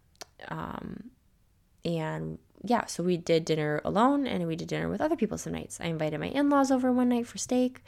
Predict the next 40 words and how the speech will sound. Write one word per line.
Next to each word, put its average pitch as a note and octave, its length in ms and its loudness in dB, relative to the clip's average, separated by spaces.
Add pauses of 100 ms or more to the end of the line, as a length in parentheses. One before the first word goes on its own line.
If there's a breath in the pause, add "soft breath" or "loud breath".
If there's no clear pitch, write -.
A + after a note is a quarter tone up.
(720 loud breath)
um, D#3+ 680 -6
to - 100 -12
come F#3+ 180 -8
to - 100 -6
our G3 120 4
house G3 200 4
'cause F#3 180 -4
I E3+ 60 4
realized, E3+ 420 2
"Oh, D4+ 60 0
we C#4+ 100 4
probably D#4+ 300 2
have B3 160 4
a - 20 4
lot, A3 280 2
we A#3 100 4
have A#3 100 4
a, A3 100 -2 (440)
a - 40 -4
fair D4+ 220 4
amount, C4+ 460 2
and G3 120 0
I G#3+ 60 2
don't A#3 140 0
think A#3 120 2
we're A3+ 120 2
gonna G#3+ 160 4
eat G#3 160 0
all - 240 -6
of - 40 -20
this." - 340 -8
So - 280 -6 (300)
it - 60 -6
was E3+ 240 -6
helpful E3+ 300 -6
to D#3+ 80 -8
have D#3+ 160 -6
some D#3+ 300 -6
extra - 300 -8
eaters. E3+ 500 -4